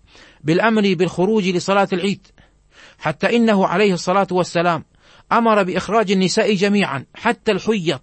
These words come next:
وذوات الخدور. فعن أم عطية رضي الله عنها قالت: "أمرنا رسول الله صلى الله عليه وسلم أن نخرج في الفطر والأضحى العواتق والحيض وذوات الخدور." قالت: "فأما الحيض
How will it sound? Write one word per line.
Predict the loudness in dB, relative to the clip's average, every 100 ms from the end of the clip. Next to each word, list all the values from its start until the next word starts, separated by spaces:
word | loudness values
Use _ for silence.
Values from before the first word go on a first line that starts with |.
| -4
وذوات | 0 2 2 2
الخدور. | -2 -2 -2 -4 -8 _ _ _ _ -20 _
فعن | -2 2
أم | 2 2
عطية | 2 0 0 0 0
رضي | 0 2 2
الله | 4 2
عنها | 2 2 0
قالت: | 2 2 2 0 -4 _ _ -20 _ -4
"أمرنا | 0 2 2 2 2
رسول | 2 0 0 0
الله | 4 4 2 -2 -4 -6
صلى | -2 0
الله | 2 2 2
عليه | 0
وسلم | 0 2 2 2 0
أن | 0
نخرج | 0 0 0 0
في | -2
الفطر | -2 -2 0 0
والأضحى | 0 0 -2 0 0 0
العواتق | -4 -2 2 2 0 -6 -8 -20 _ _ _ _
والحيض | -6 -2 -2 0 -2 -4 _ _ _ _ _
وذوات | 0 2 2 2
الخدور." | -2 -2 0 0 -2 -6 _ _ _ -2
قالت: | 2 2 0
"فأما | -2 0 2 0
الحيض | 0 -2 0 0 -2